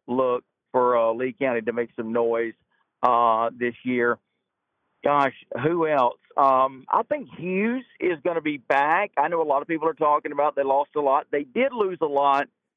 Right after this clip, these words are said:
But, man, it's just, I'm a big believer in as your quarterback goes, so goes your team. And with Prentice Air Nolan, he's gonna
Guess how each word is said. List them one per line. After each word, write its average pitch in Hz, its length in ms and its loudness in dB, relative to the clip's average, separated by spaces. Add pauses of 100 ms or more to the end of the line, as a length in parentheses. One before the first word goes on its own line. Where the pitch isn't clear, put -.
(420)
But, 120 140 0
man, 127 480 0
it's 139 180 -2
just, 147 220 -2 (100)
I'm 170 200 4
a 139 100 0
big 165 380 -2
believer 170 840 -2
in 135 520 -2 (100)
as 131 240 -4
your 123 140 -6
quarterback 165 760 0
goes, 143 480 0 (560)
so 165 160 0
goes 165 320 -4
your 147 140 0
team. 107 340 -6 (880)
And 123 420 2
with 120 200 0 (120)
Prentice 170 460 -2 (180)
Air 139 360 2 (120)
Nolan, 117 680 -2
he's 139 200 -6
gonna 127 220 -4